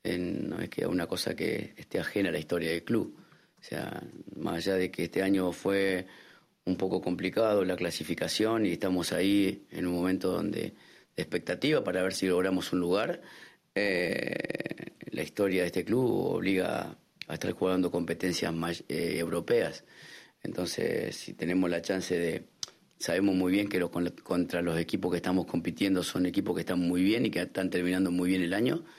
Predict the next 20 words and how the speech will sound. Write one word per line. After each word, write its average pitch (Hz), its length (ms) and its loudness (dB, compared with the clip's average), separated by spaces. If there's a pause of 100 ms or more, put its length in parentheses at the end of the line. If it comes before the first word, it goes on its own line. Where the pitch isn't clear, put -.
(340)
como 85 260 -4
Lens 95 360 0
y 80 60 -2
Rennes, 101 380 -2 (460)
pero 87 1400 0
nosotros 90 500 -2
vamos 87 260 0
a 80 40 0
intentar, 85 580 -2 (420)
eh, 87 880 -2 (400)
en - 420 -8
esta, 78 720 -4 (760)
en 95 100 -2
esta - 760 -4 (280)
tarea 98 380 0
de 92 120 2
poder 92 300 0
conquistar 92 520 -2
un 90 100 2
lugar, 95 440 2